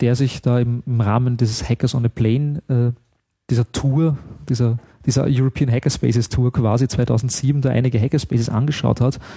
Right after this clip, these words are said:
Und der hat mir so ins Gesicht gesagt, so, ähm, ich verstehe nicht, ich, ich,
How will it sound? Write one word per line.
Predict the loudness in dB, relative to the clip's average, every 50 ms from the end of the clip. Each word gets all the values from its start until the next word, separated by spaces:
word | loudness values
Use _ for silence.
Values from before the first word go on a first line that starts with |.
| -20 -20 -20 -20 -20 -18 -4
Und | -2 -2 0 2
der | 0 0
hat | 0 0
mir | 0 0 0 2
so | 2 0
ins | 0 0 -2
Gesicht | -4 -2 -2 -2 -2
gesagt, | -2 -2 0 0 0 0
so, | 0 0 2 2 0 -2 -8 -18 -20 -20 -20 -20 -20 -16 -4 -2
ähm, | 0 2 2 0 0 -4 -6 _ _ _ _ -20 _ _ _ _ _ _ _ _ _ _ _ _ _ _ _ _
ich | -4 -4 0
verstehe | 0 -2 -2 0 0 0 0 2 2
nicht, | 0 -2 -2 -2 -2
ich, | -2 0 0
ich, | 0 -2